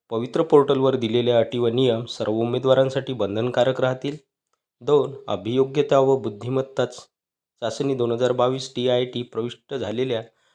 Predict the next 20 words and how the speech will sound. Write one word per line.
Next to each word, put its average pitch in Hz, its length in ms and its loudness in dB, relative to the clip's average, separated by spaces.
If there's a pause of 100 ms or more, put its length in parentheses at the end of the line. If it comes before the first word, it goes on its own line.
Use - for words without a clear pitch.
(220)
उमेदवारांपैकी 135 920 0
ज्या 110 260 0
उमेदवारांनी 135 680 2
पवित्र 127 420 0
प्रणाली 135 560 4 (380)
ही 127 60 -16
वेबसाइट 123 440 0
दिलेली 131 360 0
आहे, 117 120 -6 (480)
या 131 120 -4
संकेतस्थळावर 135 760 0
वैयक्तिक 123 440 -2
माहिती 120 300 -2
नोंदवून 127 520 -2
स्वप्रमाणित 127 680 2 (100)
केलेली 123 360 4
आहे, 113 220 -2 (240)
असेच 135 320 -8
उमेदवार 123 420 2
जाहिरातीनुसार 117 760 0